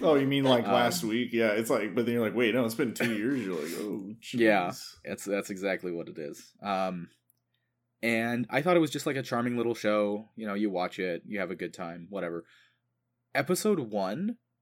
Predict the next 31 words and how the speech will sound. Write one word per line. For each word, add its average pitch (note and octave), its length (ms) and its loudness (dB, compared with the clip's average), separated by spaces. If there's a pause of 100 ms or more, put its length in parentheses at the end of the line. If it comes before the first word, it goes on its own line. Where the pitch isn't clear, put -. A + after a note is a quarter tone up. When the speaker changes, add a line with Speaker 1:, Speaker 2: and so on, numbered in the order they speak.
(1120)
Speaker 2:
made A#2+ 340 4
me C#3 100 -4
kind C#3 240 -2
of C3 80 -2
do C3 140 -2
a C3 40 -4
double A#2 280 -2
take, F#2 320 -4
because G#2+ 800 -2 (1040)
I G2+ 100 -2
basically, A#2+ 560 2
especially B2+ 380 -2
in G#2 80 -2
the F2 160 -6
opening G#2+ 440 -2
kind A2 220 -6
of G#2+ 140 -4
sequences B2 600 -6
and, A#2 80 -6
like, F2 140 -8
the - 100 -10
first G2 340 -10 (120)
two G#2 160 -6
or F#2+ 60 -6
three F#2+ 160 -4
minutes, G2 340 -8 (640)
I A2+ 80 0
kept B2+ 240 0
having B2+ 260 0
to, B2+ 60 -2
like, G2 380 -2